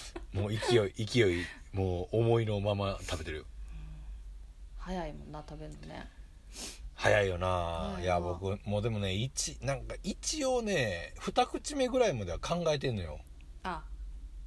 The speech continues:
Speaker 2: よく噛もうとかそういうこと？
Speaker 1: あ、違う、ゆっくり食べた方が、
Speaker 2: あ、あー。
Speaker 1: 一緒にこう、食べ終わるなっていう。
Speaker 2: あー、あー、あー、あ、優しい。
Speaker 1: そう。ごちそうさまって、一緒のタイミングで言えたら、ええなと思うんやけど。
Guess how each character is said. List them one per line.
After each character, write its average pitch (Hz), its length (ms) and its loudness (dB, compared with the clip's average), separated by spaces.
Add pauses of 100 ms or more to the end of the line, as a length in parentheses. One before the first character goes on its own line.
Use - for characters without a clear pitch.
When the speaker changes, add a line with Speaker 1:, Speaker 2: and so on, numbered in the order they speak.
(340)
Speaker 2:
よ 202 140 -2
く 190 100 -10
噛 180 140 -4
も 196 220 0
う 190 40 -8
と - 80 -10
か 139 100 -8
そ 151 120 -8
う - 20 -4
い 151 40 -6
う 151 40 -12
こ 151 60 -10
と？ - 240 -6 (440)
Speaker 1:
あ、 101 120 6 (100)
違 107 40 0
う、 101 100 0
ゆ 107 140 2
っ - 20 -4 (100)
く 147 100 0
り 117 120 0
食 98 120 2
べ 101 140 0
た 92 120 0
方 92 260 2
が、 123 300 2
Speaker 2:
あ、 - 60 -8 (100)
あ 214 500 -2
ー。 - 40 -4
Speaker 1:
一 110 80 0
緒 107 200 2
に 104 100 0
こ 107 480 0
う、 - 540 -4
食 98 140 2
べ 98 80 4
終 95 120 6
わ 101 80 6
る 117 100 2
な 180 180 6
っ - 20 -4
て - 40 -16
い - 40 -20
う。 - 40 -20 (120)
Speaker 2:
あ 254 1080 0 (140)
ー、 - 60 -8
あ - 0 -
ー、 - 0 -
あ - 0 -
ー、 - 20 -8
あ、 - 60 -12 (520)
優 160 140 -6
し - 160 -8
い。 147 40 -10
Speaker 1:
そ 90 180 0 (800)
う。 - 20 -6
ご 92 100 -2
ち 90 60 -4
そ 101 120 -2
う 92 40 -2
さ 101 140 0
ま 135 100 4
っ 160 60 0
て、 92 280 -4 (360)
一 107 120 -2
緒 110 160 2
の 110 100 0
タ 131 120 6
イ 127 60 2
ミ 127 120 -2
ン 123 60 -2
グ 120 80 2
で 120 340 2
言 123 140 2
え 120 60 4
た - 140 -4
ら、 76 200 -4 (640)
え 95 140 0
え - 20 -2
な 139 240 0
と - 100 -8
思 92 120 -4
う - 40 -2
ん 92 40 2
や 82 60 -4
け - 100 -10
ど。 294 100 2